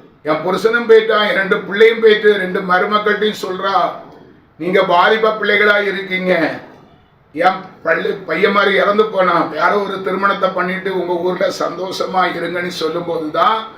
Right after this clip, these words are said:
பதினேழாவது வசனத்துல நம்ம வாசித்தது, "உன் தேவன் தான் என் தேவன், நீங்க என்ன உன்னை விட்டு போங்கன்னு சொல்லக்கூடாது, நீங்க எனக்கு மாமி." எப்படி அன்பு பாருங்க.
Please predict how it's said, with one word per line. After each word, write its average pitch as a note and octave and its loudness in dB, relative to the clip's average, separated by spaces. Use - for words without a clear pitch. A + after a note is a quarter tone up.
பதினேழாவது G#3 2
வசனத்துல G3+ -4
நம்ம F#3 0
வாசித்தது, F3+ -4
"உன் F#3 -2
தேவன் G#3+ 4
தான் G#3+ 2
என் G#3 -2
தேவன், F#3 0
நீங்க F#3 -2
என்ன G3+ 2
உன்னை G3 0
விட்டு G3+ -2
போங்கன்னு G3+ 0
சொல்லக்கூடாது, G3 -2
நீங்க F#3 -2
எனக்கு G3+ 2
மாமி." G#3 2
எப்படி D3+ 0
அன்பு F3+ 0
பாருங்க. D3+ -4